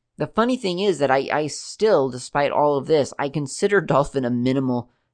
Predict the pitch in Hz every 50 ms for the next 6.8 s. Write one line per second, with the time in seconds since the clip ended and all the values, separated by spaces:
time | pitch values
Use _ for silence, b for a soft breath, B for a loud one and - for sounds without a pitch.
0 | _ _ - - - 113 113 107 104 110 113 110 104 98 104 - - 98 - -
1 | - 147 131 - - - - 156 - _ _ _ _ _ - - 143 165 190 196
2 | 190 185 165 143 131 127 143 156 180 175 147 123 110 - 117 110 - - 117 -
3 | - 80 73 - - 110 - - - 113 123 131 139 143 139 127 117 117 - -
4 | - - 113 107 - 123 120 120 117 123 - - 120 117 120 123 - 131 131 131
5 | 131 131 135 - - _ _ _ - 110 120 107 - - 113 113 113 110 123 160
6 | 202 208 - - - _ - 120 123 127 123 123 120 117 113 -